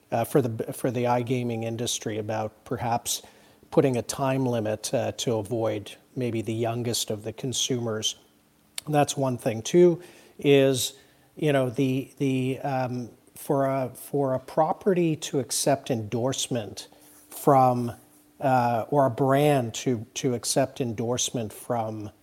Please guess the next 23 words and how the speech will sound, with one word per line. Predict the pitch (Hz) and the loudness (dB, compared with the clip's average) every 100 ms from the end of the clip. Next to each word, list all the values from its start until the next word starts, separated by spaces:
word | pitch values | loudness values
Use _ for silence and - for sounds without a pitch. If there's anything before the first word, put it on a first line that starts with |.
| - | -12
uh, | 120 113 107 107 - | -4 -2 -2 -4 -6
a | 120 | -2
celebrity, | - 123 135 185 151 107 - - - _ _ _ | 0 2 4 4 2 -2 -8 -16 -20 _ _ _
uh, | 131 120 117 117 117 | -2 0 0 -2 -2
y-, | 120 | -6
if | 139 131 110 123 113 | -6 -6 -4 -6 -4
you | 135 | -4
look | 127 147 151 | -2 0 -2
at | - | 0
what, | 131 123 - | 0 0 -2
again, | 117 123 147 | -2 0 0
the | 113 | 0
alcohol | 117 135 - 160 143 117 | 0 0 0 0 2 2
industry | 107 110 107 - - 113 110 110 - | 0 -6 -4 -4 -4 -6 -4 -8 -6
went | 120 113 | -4 -4
through, | - - 110 110 - - _ | -8 -6 -6 -6 -14 -20 _
they | 135 | -4
had | 120 175 196 | 0 -2 -2
to | 151 | -6
prove | - - 160 190 123 - | -8 0 4 4 2 -2
that | 123 117 - | -2 -2 -8
the, | 135 127 123 117 113 - _ _ _ _ | -4 -2 0 -2 -6 -12 _ _ _ _
um, | 127 123 117 113 117 | -2 0 0 -2 -6